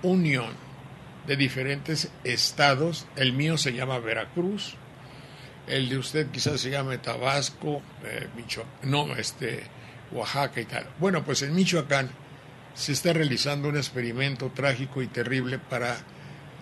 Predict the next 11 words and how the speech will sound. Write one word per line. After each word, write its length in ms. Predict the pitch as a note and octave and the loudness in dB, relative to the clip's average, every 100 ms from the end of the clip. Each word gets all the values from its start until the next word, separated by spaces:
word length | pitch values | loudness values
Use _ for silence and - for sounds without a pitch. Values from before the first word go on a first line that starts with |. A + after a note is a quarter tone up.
| - - - - | -16 -16 -10 0
para 640 | B2+ B2 A#2+ A#2+ A#2+ A#2 | 4 4 4 2 2 2
el, 160 | A#2 - | 0 -2
el, 160 | - - - | -6 -6 -8
el, 160 | - - | -6 -2
no 320 | C3 D#3 F3 | 0 2 4
para 160 | D#3 B2 | 6 4
la 100 | A#2 | 2
democracia, 720 | A#2 A2+ B2 D3+ D#3 B2 A2+ | -2 -6 -4 2 2 2 -4
para 320 | C3+ A#2+ A#2 | -4 -2 0
la 160 | A2+ A2+ | 0 0
humanidad. 840 | A#2 A#2 A#2+ A2+ A#2 A#2 B2+ C3 | 0 -2 -2 -2 0 0 2 0